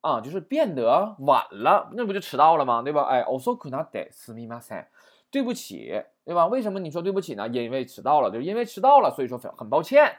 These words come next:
啊，这种感觉是吧？表现原因理由的感觉。次、最初は言葉が通じなくてとても困りました。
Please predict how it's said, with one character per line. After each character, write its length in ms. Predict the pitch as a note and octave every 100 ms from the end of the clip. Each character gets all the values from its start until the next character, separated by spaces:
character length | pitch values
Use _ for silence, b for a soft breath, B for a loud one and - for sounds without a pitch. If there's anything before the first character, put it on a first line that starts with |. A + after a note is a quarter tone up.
| _ _
啊， 140 | B2+
这 120 | B2 A#2+
种 120 | A2
感 160 | G2
觉 120 | F2+ G#2
是 60 |
吧？ 120 | F3
表 100 | C3+
现 160 | A#2 A2
原 200 | G#2 A#2
因 200 | A#2+ B2+
理 100 | A2
由 160 | F#2+ F2+
的 80 | A#2+
感 180 | G2+ F#2+
觉。 300 | G2+ C#3+ - _ b b b _
次、 160 | - F3 A#3 - _ _ _ _
最 340 | - G3+ A3+
初 300 | A3 A3 G#3+
は 320 | G#3+ G3+ - -
言 280 | - F#3+ G3
葉 160 | G3
が 100 | F#3
通 300 | F#3 - F3+
じ 120 | E3+ F3+
な 140 | F#3
く 140 | -
て 160 | - G2
と 160 | A2+ A2+
て 100 | D3
も 140 | C#3
困 280 | - A#2 A2+
り 120 | C3
ま 120 | C3+
し 140 | C3 -
た。 220 | E2+